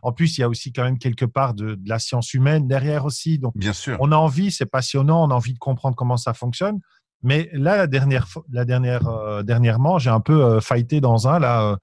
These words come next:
Speaker 1: que, que j'apprécie beaucoup, que je trouve que c'est vraiment quelqu'un de très, euh, compétent dans son domaine de coaching. Euh, mais il est en train de nous sortir que du bullshit sur les réseaux sociaux, tu vois, que, que du contenu, euh, ben, très marketing en fait. Et ça devient
Speaker 2: Ouais.
Speaker 1: non plus un coach,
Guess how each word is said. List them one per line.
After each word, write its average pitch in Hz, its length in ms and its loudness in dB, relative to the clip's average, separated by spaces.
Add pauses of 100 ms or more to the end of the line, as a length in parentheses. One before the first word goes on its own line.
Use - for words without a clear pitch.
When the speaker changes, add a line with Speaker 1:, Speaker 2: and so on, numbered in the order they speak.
(340)
Speaker 1:
que, 123 80 0
que 123 180 2
j'apprécie 160 540 4
beaucoup, 196 420 4
que - 140 -4
je 120 80 -2
trouve 156 200 2
que - 80 -8
c'est - 240 -4
vraiment 180 360 4
quelqu'un 147 380 2
de 120 100 2
très, 175 360 2
euh, 117 60 4
compétent 139 540 2
dans 127 120 2
son 120 180 -2
domaine 117 280 2
de 113 80 -6
coaching. 185 540 -10 (460)
Euh, 117 280 0
mais 170 280 2
il 156 80 4
est 139 100 6
en 135 140 4
train 170 260 4
de 143 80 4
nous 127 140 6
sortir 143 520 0
que 180 260 4
du 139 140 4
bullshit 135 540 2
sur 120 140 0
les 113 100 2
réseaux 117 220 0
sociaux, 123 500 0
tu 110 140 -12
vois, 123 160 2
que, 135 240 2 (320)
que - 80 2
du 139 180 4
contenu, 139 580 6
euh, 113 200 4 (240)
ben, 131 100 2
très - 180 0
marketing 160 540 2
en 113 80 2
fait. 107 240 -6
Et 120 80 -2
ça 143 140 0
devient 139 240 2
Speaker 2:
Ouais. 151 60 2
Speaker 1:
non 156 180 4
plus 165 240 4
un 120 200 4
coach, 202 460 2